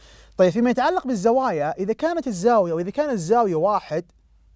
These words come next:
إذا كانت الزاوية واحد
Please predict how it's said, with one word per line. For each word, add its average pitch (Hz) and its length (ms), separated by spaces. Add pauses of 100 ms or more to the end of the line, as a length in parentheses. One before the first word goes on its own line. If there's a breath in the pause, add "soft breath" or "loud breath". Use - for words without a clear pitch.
(1500)
إذا 139 100
كانت 254 200
الزاوية 175 320
واحد 170 360